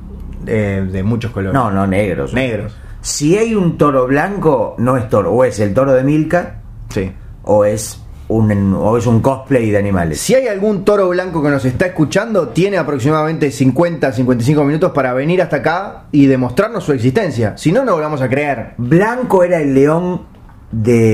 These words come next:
Speaker 2: de Miyazaki, ¿era Kimba el león blanco?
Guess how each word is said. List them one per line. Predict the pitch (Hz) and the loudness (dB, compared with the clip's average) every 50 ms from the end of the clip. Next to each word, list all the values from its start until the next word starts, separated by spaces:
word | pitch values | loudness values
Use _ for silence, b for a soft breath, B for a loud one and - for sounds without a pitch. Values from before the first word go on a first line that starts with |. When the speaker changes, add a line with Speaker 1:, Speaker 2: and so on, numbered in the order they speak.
| 107 104 | 2 2
Speaker 2:
de | 101 98 98 95 95 92 92 90 87 85 85 80 80 82 80 78 76 71 69 69 69 71 82 | 0 0 0 0 0 0 0 0 -2 0 -2 -2 -2 -2 -2 -2 -2 -4 -4 -4 -4 -2 -2
Miyazaki, | 104 104 101 113 117 110 - 190 190 190 - 170 | -2 -2 0 -2 -4 -2 0 -2 -2 0 0 2
¿era | 160 156 113 104 | 2 2 0 0
Kimba | - 151 156 170 170 160 143 123 | 2 4 6 6 6 4 4 2
el | 113 107 | 0 0
león | 104 113 117 113 113 | 0 2 2 2 2
blanco? | 120 131 147 170 165 143 - 107 87 76 71 | 2 0 0 0 -2 -2 -2 -2 -2 -2 -4